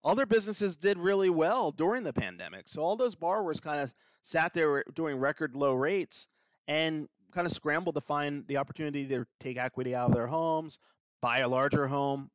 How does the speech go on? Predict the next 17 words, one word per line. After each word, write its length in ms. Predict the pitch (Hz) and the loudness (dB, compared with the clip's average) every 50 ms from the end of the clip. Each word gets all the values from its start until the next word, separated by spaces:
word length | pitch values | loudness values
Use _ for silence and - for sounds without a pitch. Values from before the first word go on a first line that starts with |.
| _ | _
We 80 | - 113 | -10 -6
saw 140 | 113 131 113 | -4 -2 0
a 40 | |
lot 140 | 113 117 117 | 0 0 -2
of 60 | 117 | -2
people 200 | - 135 123 117 | -2 -4 -6 -4
buying 240 | 113 117 120 123 123 113 | -2 -2 -2 -2 -4 -6
second 280 | - 131 113 - 123 | -6 -8 -8 -8 -6
homes 200 | 123 127 120 110 | -8 -6 -6 -6
and 100 | 123 117 | -8 -8
investment 340 | 110 110 110 120 - - 131 | -6 -6 -6 -6 -8 -10 -10
property 280 | - 147 147 156 160 151 | -6 -6 -6 -6 -6 -10
during 180 | 151 156 160 | -8 -10 -8
that 160 | 160 160 - | -8 -10 -10
time. 260 | - 165 160 165 170 160 _ _ _ _ _ _ _ _ _ _ - | -8 -6 -6 -6 -8 -10 _ _ _ _ _ _ _ _ _ _ -2
And 280 | 156 165 170 170 170 | 0 2 2 2 2
unfortunately, 760 | 170 165 156 190 202 190 - 196 185 175 185 180 175 170 - - | 0 0 0 -2 -2 0 0 -2 -2 -2 -4 -4 -4 -6 -8 -10